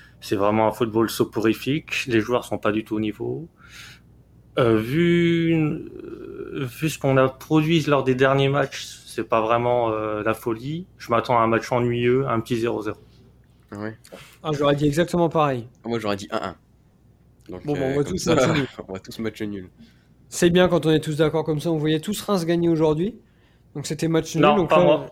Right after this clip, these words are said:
Speaker 3: c'est
Speaker 2: Oui,
Speaker 3: vrai ?
Speaker 2: bah, lui, bah, comme d'hab.
Speaker 1: J'avais dit victoire de Lorient un zéro sur un C S C de Cafaro, mais comme il était
Speaker 2: Non,
Speaker 1: blessé,
Speaker 2: non, non.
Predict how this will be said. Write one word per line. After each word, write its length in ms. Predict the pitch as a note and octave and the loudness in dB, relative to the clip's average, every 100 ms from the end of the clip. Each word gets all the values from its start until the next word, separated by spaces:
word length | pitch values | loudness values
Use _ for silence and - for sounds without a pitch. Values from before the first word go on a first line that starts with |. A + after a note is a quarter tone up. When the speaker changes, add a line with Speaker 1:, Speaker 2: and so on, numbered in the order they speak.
| _ _ _ _ - | _ _ _ _ -6
Speaker 3:
c'est 160 | - | 4
Speaker 2:
Oui, 40 | F#3+ | 6
Speaker 3:
vrai ? 120 | C#4+ | 6
Speaker 2:
bah, 140 | C3 | 2
lui, 180 | C#3 B2 | 0 -2
bah, 100 | G2+ G#2 | -2 -4
comme 120 | C#3+ | -2
d'hab. 260 | D3+ A#2 F2+ | -2 -2 0
Speaker 1:
J'avais 320 | C3+ C#3+ D#3+ | 2 4 4
dit 300 | F3+ A3 G#3 | 2 2 0
victoire 380 | D#3 D#3 D#3 D#3+ | 0 2 4 4
de 80 | D#3+ | 6
Lorient 260 | D#3 D#3 | 6 6
un 60 | D3+ | 6
zéro 300 | D3 E3 G3 | 6 6 4
sur 200 | - C3+ | 2 0
un 80 | B2+ | 0
C 160 | - C#3 | 0 -2
S 140 | C3+ | -2
C 300 | D3+ C#3+ C3+ | -2 0 0
de 120 | B2+ | 0
Cafaro, 460 | B2+ A#2+ C3 B2+ A#2 | -2 0 2 0 0
mais 120 | A2+ | -4
comme 180 | A2+ A2 | -4 -4
il 80 | A2 | -4
était 180 | A2 | -4
Speaker 2:
Non, 80 | A2 | -2
Speaker 1:
blessé, 220 | A2+ G#2+ | 0 0
Speaker 2:
non, 140 | G#2 | -2
non. 100 | G#2+ | -4